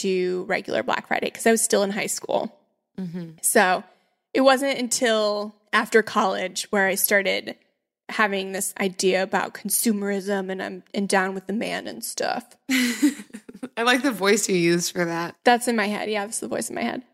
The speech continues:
Speaker 1: So Cyber Monday, a little bit about that one. Doorbusters in Black Friday or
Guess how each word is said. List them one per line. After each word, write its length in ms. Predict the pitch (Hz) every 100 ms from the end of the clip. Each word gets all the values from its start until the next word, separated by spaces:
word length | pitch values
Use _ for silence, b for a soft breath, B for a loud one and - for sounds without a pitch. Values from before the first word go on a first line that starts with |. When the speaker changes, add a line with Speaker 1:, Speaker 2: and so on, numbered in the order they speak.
| _ _
Speaker 1:
So 520 | - - 269 262 240 - _ _ _ -
Cyber 440 | - 285 294 370
Monday, 760 | 330 214 202 196 180 196 208 - -
a 80 | 226
little 320 | 220 226 233
bit 140 | 247
about 360 | 247 262 190 -
that 240 | 175 170
one. 320 | 175 165 - - _ _ _ _ -
Doorbusters 920 | 254 269 330 330 - 349 359 - - _ _ _ _
in 320 | 254 277 277 240
Black 280 | 233 220
Friday 500 | - 202 185 185 - -
or 360 | 220 208 202